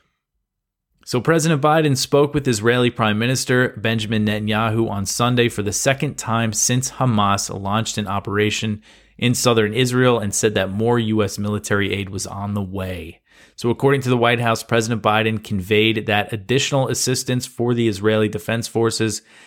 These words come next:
is now on its way to Israel, with more to follow over the coming days. Secretary of Defense Lloyd Austin said in a statement that the U S will be rapidly providing the I D F, which, with additional equipment, including munitions.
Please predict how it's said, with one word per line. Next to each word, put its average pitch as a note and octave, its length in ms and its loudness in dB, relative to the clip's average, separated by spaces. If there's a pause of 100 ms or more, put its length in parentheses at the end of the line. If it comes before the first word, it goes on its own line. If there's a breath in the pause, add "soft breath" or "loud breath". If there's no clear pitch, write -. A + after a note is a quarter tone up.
(200 loud breath)
is G2+ 140 0
now B2+ 300 4
on B2+ 120 2
its B2 160 -2
way A2+ 200 2
to A#2 140 -6
Israel, A2 460 0
with F#2+ 180 -6
more A2 340 2
to - 120 -8
follow G#2 520 0
over G2+ 200 -6
the G2+ 120 -10
coming F#2+ 400 -6
days. G2 540 -4 (540 soft breath)
Secretary A#2+ 560 2
of A2+ 80 -4
Defense C3 400 -2
Lloyd A2+ 240 4
Austin A#2+ 400 0
said A#2 300 2
in G#2+ 120 -2
a F#2+ 100 -2
statement A#2+ 500 0
that G#2 160 -4
the G#2 80 -4
U A2 200 0
S G#2+ 200 0
will G#2 140 -2
be G#2 180 -4
rapidly A2 560 0
providing G2+ 680 0 (360 soft breath)
the G2 120 -4
I A#2 140 4
D A2 180 4
F, G#2 220 0
which, - 240 -6
with A#2 240 -2
additional C3+ 560 0
equipment, A#2 560 -2
including A#2 680 -2
munitions. G2+ 880 -2